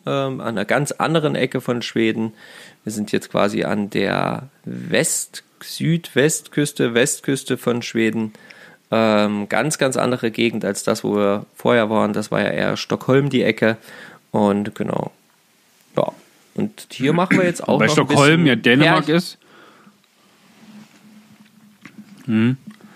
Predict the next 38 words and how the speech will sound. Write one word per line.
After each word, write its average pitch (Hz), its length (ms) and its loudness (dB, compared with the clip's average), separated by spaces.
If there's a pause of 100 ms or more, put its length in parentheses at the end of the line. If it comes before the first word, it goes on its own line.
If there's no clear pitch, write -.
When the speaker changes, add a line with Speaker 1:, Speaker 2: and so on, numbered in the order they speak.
(2000)
Speaker 1:
Was? - 280 -8 (680)
Speaker 2:
Nee, 123 340 4
Stockholm 131 420 0
ist 117 100 -2
Schweden, 147 440 0 (360)
Kopenhagen 127 540 2
ist - 160 -6
Dänemark. 98 420 0 (220)
So - 180 0
rum. 98 300 4
Speaker 1:
Ja, 120 180 0
genau. 123 340 -4 (320)
Speaker 2:
Ah, 98 460 2
der 90 160 -2
Stefan. - 420 -4 (160)
Speaker 1:
Jetzt, - 360 -10 (340)
jetzt 113 220 -10
hast 117 160 -4
du - 40 -6
mich 113 140 -6
verwirrt. 117 420 -2
<laughs> 135 60 -2 (800)
Äh, 135 300 2
genau, 180 180 4
Speaker 2:
Ja, 117 120 6
Speaker 1:
und 127 80 4
Speaker 2:
musstest 151 320 4
Speaker 1:
da - 20 4
Speaker 2:
aber 208 120 4
Speaker 1:
sind 226 80 6
Speaker 2:
auch 165 60 2
Speaker 1:
wir 135 40 0
Speaker 2:
kurz 131 160 0
überlegen, 117 400 2
ne? 208 160 2
Finde 185 180 4
ich 131 80 -2
gut. - 300 -6